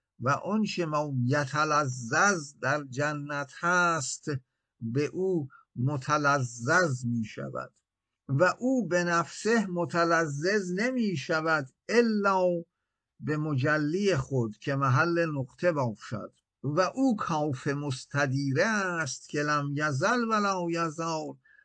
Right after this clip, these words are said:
بر حول نفس خود حرکت می‌نماید و نیست از برای او نه اولی و نه آخری و نه منتهایی و نه غایتی.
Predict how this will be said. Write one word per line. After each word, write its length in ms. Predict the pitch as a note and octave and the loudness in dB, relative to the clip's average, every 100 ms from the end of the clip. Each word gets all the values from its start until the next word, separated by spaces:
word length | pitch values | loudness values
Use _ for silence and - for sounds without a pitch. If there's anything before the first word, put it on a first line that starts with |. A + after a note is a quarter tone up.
| _ - | _ -6
بر 300 | A2 D3 D#3 | 2 4 2
حول 800 | B2+ - G#3 G3+ E3 D3 B2+ A#2 - | -2 0 0 2 0 0 0 -4 -6
نفس 360 | D3 C#3 - C#3+ | -2 -2 -4 -6
خود 400 | C3+ E3+ F3 - _ _ _ | -4 -2 -2 -6 _ _ _
حرکت 720 | - C3+ C#3+ C3 C3 E3+ C3 - | 0 2 4 2 2 2 2 -2
می‌نماید 960 | A#2 G#2+ G#2 G2 G2+ G2 _ - - _ _ - | -2 -2 -4 -6 -10 -14 _ -20 -20 _ _ 0
و 200 | D3 F3 | 2 4
نیست 580 | G#3+ C4 A#3+ G3+ - - | 4 4 4 2 -2 -4
از 300 | C#3+ C3 C#3 | -2 0 2
برای 600 | D3 D3+ D3+ C#3+ C3+ C#3+ | 2 4 2 0 -2 -4
او 320 | - G#3+ E3 A#2+ - | -2 0 0 -4 -6
نه 80 | C3+ | -4
اولی 840 | C#3 D3 C#3 D3+ G3+ G#3+ G3 E3+ - | -2 -2 -2 0 0 0 -2 -4 -4
و 100 | D3 | -4
نه 120 | D3 | -4
آخری 880 | C#3 C#3+ D3+ - D#3+ G#3+ G3+ E3+ - - | -4 -4 -4 -2 0 2 0 -6 -14 -8
و 100 | C3+ | -4
نه 160 | D3 | -2
منتهایی 1300 | D3+ D3 D3 D3 C3+ D3 F#3 G3+ F#3 G3 G3 F#3 D#3+ - | -4 -6 -6 -4 -2 2 2 0 -2 -4 -4 -4 -8 -6
و 120 | C#3+ | -4
نه 200 | D3 D3 | 0 -2
غایتی. 840 | C#3+ C#3+ D#3 B2+ C#3 G3 F3+ E3+ | -2 -2 -2 -2 0 0 -2 -6